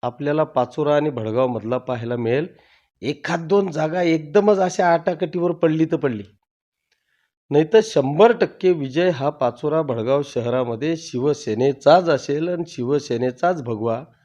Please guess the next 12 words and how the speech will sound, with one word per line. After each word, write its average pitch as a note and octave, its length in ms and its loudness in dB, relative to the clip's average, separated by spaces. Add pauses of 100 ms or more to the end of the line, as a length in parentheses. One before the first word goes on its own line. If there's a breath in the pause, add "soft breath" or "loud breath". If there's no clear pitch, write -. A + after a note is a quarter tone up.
(280)
या B2+ 140 0
पाचोरा D#3 520 0
आणि D#3 140 0
भडगाव A#2+ 380 -2
नगरपालिकेवर B2 840 -4
बसेल, D#3+ 500 -2 (480 soft breath)
हा D3+ 320 2
माझा D3+ 580 2 (220)
अति F3 300 2
आत्मविश्वास D#3+ 760 2
नाही. B2+ 220 -2 (1200)
पण B3+ 320 8